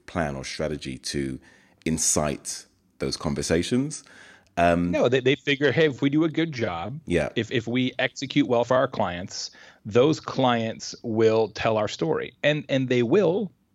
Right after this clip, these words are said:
Speaker 2: at some level in a reactive capacity. But you're not most t-, times giving them a story to tell that they can't wait to tell.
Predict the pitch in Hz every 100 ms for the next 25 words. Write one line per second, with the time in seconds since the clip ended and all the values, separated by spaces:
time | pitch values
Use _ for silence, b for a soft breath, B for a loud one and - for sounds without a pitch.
0 | - 120 - - 175 139 110 107 143 -
1 | 131 120 117 117 120 127 127 110 120 110
2 | 110 101 - 92 - - b b b b
3 | - 131 117 139 143 151 139 127 - 123
4 | - 123 117 101 98 147 151 147 131 120
5 | 117 110 - 120 107 98 - 120 107 117
6 | 107 - - 139 - - 95 107 120 -
7 | 113 - 87 - -